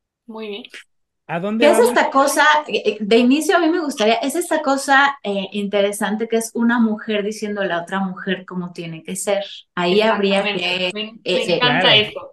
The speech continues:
Speaker 1: Sí, sí,
Speaker 3: habría
Speaker 1: claro.
Speaker 3: que partir de eso, ¿no? Porque nos, nos da mucho coraje, pero es esta cosa, eh, una mujer diciéndole a otra mujer cómo debe ser mujer, cómo debe ser esposa y cómo va a ser,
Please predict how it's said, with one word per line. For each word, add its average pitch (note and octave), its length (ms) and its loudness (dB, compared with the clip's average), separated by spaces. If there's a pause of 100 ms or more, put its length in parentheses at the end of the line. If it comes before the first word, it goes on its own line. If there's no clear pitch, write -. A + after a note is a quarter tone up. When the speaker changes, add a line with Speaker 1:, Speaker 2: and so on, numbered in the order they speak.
(100)
Speaker 1:
Sí, A#3 280 -2
sí, - 160 -6
Speaker 3:
habría G#3+ 80 2
Speaker 1:
claro. A#3+ 300 2
Speaker 3:
que F#3+ 100 4
partir B3+ 720 -2
de A3 320 2
eso, G#3 240 -4
¿no? G#3+ 200 -2
Porque A3 400 -2
nos, A3+ 460 -4
nos A#3+ 280 0
da C4+ 140 2
mucho D#4+ 360 -4
coraje, G3+ 580 0 (680)
pero B3+ 160 -2
es C4+ 100 -8
esta D4 340 -8
cosa, C#4 760 4
eh, G#3+ 680 0 (880)
una E4 200 0
mujer C#4 380 0
diciéndole A#3+ 540 0
a G#3 100 2
otra G#3+ 240 -4
mujer G#3 440 -6
cómo G#3+ 320 0
debe G3 260 0
ser G3 340 -2
mujer, F3+ 520 -10
cómo F#3 260 -8
debe F#3+ 260 -2
ser F#3+ 240 -6
esposa G#3 600 -6
y F#3+ 120 -16
cómo G3+ 280 0
va G3+ 140 2
a G#3 40 -10
ser, G3+ 420 -2